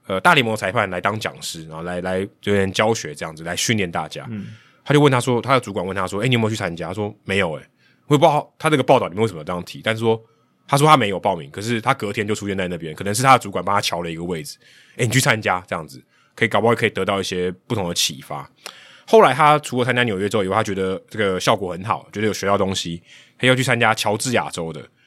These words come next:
Speaker 1: 他在那个 clinic，在那个研习里面遇到现在的大联盟裁判 Ted Barrett，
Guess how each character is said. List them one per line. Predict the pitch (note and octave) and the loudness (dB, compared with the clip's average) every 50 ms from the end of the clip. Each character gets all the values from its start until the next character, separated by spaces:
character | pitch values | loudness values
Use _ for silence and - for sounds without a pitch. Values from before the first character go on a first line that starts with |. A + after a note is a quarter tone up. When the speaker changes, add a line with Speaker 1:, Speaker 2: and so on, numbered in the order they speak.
| _ _ _ _ _ _ | _ _ _ _ _ _
Speaker 1:
他 | - F#3+ | -2 2
在 | F#3+ G#3 F#3 | 4 4 4
那 | F3+ F#3+ F#3 | 6 4 4
个 | D3+ C3 A#2 A2+ A2 - - _ _ _ _ | 4 4 4 4 2 -2 -10 _ _ _ _
clinic， | - - C#3 C3 C3 B2+ G2+ - - | 0 2 4 6 6 4 2 2 2
在 | - C3+ B2+ | 4 4 4
那 | B2+ B2 | 4 4
个 | A#2+ A2 | 2 2
研 | G2+ F#2+ G2 G2 | 0 0 -2 -2
习 | - - F#2 | -4 -4 -4
里 | F2+ | -4
面 | E2+ F2 F#2 F#2+ | -4 -4 -4 -4
遇 | G2+ A2 G2 | -4 -2 0
到 | F#2+ G#2+ G2 F#2+ F2+ | 2 4 4 2 2
现 | - - B2+ A2+ | 0 0 0 2
在 | A2 A2 | 2 2
的 | G2+ F#2 | 2 2
大 | F#2+ G#2+ | 2 0
联 | G2 F2+ | 0 0
盟 | E2+ E2+ | -4 -6
裁 | - E2 D#2+ | -8 -8 -4
判 | - G2 F2 D#2+ D2+ | -4 -4 -4 -6 -6
Ted | - - A#2+ A2+ F#2 - | -4 0 0 0 0 0
Barrett， | G2+ G#2+ G#2+ G2+ F2 - - | 2 2 4 4 2 0 -4